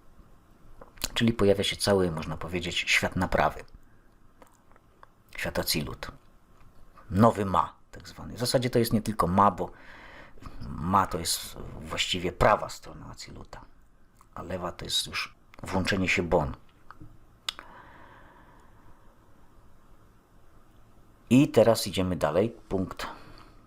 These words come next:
sześćdziesiąty siódmy. Czynnik drugi.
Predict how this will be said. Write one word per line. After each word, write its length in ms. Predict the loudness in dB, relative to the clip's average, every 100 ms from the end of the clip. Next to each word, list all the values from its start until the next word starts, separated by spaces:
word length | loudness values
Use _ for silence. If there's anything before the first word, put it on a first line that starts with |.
| -20 -20 -20 -20 -20 -20 -10
sześćdziesiąty 600 | -2 0 2 4 4 2 -2
siódmy. 460 | 0 0 0 -4 -8 -14 -16 -16 -18 -18 -20 -18 -18 -18 -14 -12 -12 -14 -20 -20 -20 -20 -20 -20 -20 -10 2
Czynnik 420 | 4 6 6 4
drugi. 400 | 6 4 4 -4